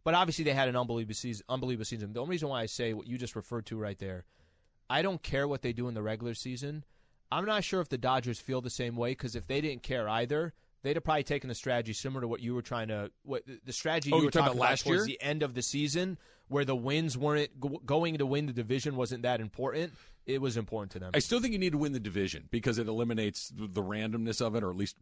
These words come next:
Speaker 2: drastically reduces it. I think you need to win the division, but I don't care if they win the division with eighty-eight wins or a hundred and eight wins.
Speaker 1: It's
Speaker 2: I, I,
Speaker 1: irrelevant.
Speaker 2: I don't
Speaker 1: Yeah,
Speaker 2: think it
Speaker 1: that
Speaker 2: really
Speaker 1: part's
Speaker 2: matters
Speaker 1: irrelevant.
Speaker 2: at all.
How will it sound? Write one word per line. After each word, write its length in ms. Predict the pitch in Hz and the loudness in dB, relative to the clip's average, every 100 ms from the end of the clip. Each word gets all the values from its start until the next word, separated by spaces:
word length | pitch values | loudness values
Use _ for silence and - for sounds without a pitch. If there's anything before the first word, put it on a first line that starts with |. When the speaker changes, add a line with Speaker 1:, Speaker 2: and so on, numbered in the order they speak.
| 95 | -12
Speaker 2:
drastically 560 | - 98 98 - 107 110 | -2 0 2 0 -4 -4
reduces 480 | 85 76 107 135 120 | -2 2 2 2 0
it. 140 | 156 - | 0 -2
I 40 | |
think 220 | - 165 | 0 0
you 60 | 208 | 2
need 160 | 196 165 | 2 2
to 60 | |
win 160 | 135 131 | 2 2
the 80 | 110 | 0
division, 380 | 98 123 110 95 | 2 2 2 0
but 140 | 120 | 0
I 60 | 143 | 0
don't 160 | 185 | 0
care 140 | - 151 | 2 0
if 80 | |
they 80 | 147 | 2
win 160 | 127 131 | 0 0
the 80 | 120 | -4
division 340 | 101 123 117 | -4 -4 -2
with 140 | 104 - | -4 -4
eighty-eight 420 | 131 131 113 147 151 | -2 0 2 2 2
wins 400 | 151 156 156 - | 0 0 0 -2
or 140 | 127 104 | -2 -2
a 20 | |
hundred 300 | - 160 113 | 0 0 0
and 80 | 101 | -2
eight 140 | 98 | -4
wins. 160 | 92 87 | -4 -4
Speaker 1:
It's 180 | 123 123 | -4 -2
Speaker 2:
I, 40 | |
I, 20 | |
Speaker 1:
irrelevant. 400 | 123 135 151 151 | 2 4 2 2
Speaker 2:
I 40 | 143 | 2
don't 220 | 156 151 | 2 4
Speaker 1:
Yeah, 80 | 135 | 4
Speaker 2:
think 100 | 127 | 4
it 20 | |
Speaker 1:
that 60 | 127 | 4
Speaker 2:
really 100 | 135 | 4
Speaker 1:
part's 140 | 117 | 4
Speaker 2:
matters 400 | 117 123 123 104 | 4 4 4 0
Speaker 1:
irrelevant. 60 | 110 | -2
Speaker 2:
at 80 | 110 | 0
all. 300 | 117 110 | 2 0